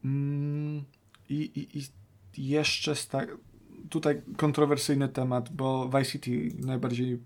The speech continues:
mm, na tym ucierpiało, San Andreas też, trójka prawie w ogóle, chyba w-, nawet w ogóle. E, i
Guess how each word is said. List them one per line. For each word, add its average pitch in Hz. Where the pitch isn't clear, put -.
mm, 127
na 127
tym 123
ucierpiało, 139
San 135
Andreas 127
też, 180
trójka 185
prawie 117
w 117
ogóle, 113
chyba -
w-, -
nawet 117
w 123
ogóle. 117
E, 139
i 160